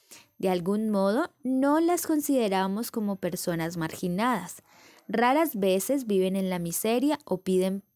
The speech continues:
por las calles, y cuando se encuentran entre la gente no se les reconoce por las mismas señales que identifican a los hombres mendigos.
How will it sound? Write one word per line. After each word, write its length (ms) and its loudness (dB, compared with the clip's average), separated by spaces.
por 200 0
las 220 -4
calles, 520 -2
y 120 -2
cuando 300 4
se 120 2
encuentran 540 0
entre 300 0
la 160 2
gente 500 -2
no 320 0
se 140 0
les 180 0
reconoce 720 0
por 240 -2
las 180 2
mismas 460 -2
señales 580 0
que 180 4
identifican 840 2
a 80 0
los 260 0
hombres 360 -2
mendigos. 680 -6